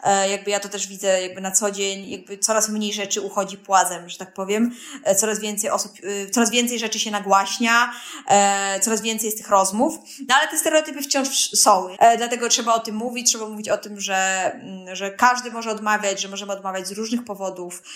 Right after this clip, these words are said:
e, że możemy zmieniać zdanie, że możemy tą zgodę wycofywać, że może nam się po prostu z-, zmieniać relacje, zmieniać sposób komunikacji, że to wszystko jest naturalne, że najważniejsze jest to, żeby rozmawiać, żeby być na bieżąco, e, z drugą osobą.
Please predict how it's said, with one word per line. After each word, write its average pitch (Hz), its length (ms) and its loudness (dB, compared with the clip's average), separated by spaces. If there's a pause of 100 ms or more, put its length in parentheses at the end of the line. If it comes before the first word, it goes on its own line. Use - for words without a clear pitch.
(340)
e, 180 560 2
że 202 460 2 (220)
możemy 247 260 0
zmieniać 330 340 -2
zdanie, 208 680 0 (240)
że 240 100 -4
możemy 277 240 0
tą 285 80 -6
zgodę 247 280 -4
wycofywać, 226 520 2 (520)
że 311 120 -6
może 330 180 2
nam 330 160 2
się 320 120 -2
po 302 80 -8
prostu 285 280 -4
z-, 240 240 -10
zmieniać 240 560 2
relacje, 226 560 2
zmieniać 226 360 -4
sposób 208 460 -2
komunikacji, 208 1040 0 (300)
że 220 100 -6
to 269 80 6
wszystko 320 260 2
jest 349 120 0
naturalne, 233 840 2
że 226 200 -4
najważniejsze 247 420 -2
jest 247 100 -6
to, 233 80 -4
żeby 220 200 -4
rozmawiać, 226 480 0
żeby 220 160 -4
być 220 140 -10
na 226 100 -2
bieżąco, 208 680 2 (320)
e, 208 200 6
z 190 60 0
drugą 220 260 0
osobą. 196 720 0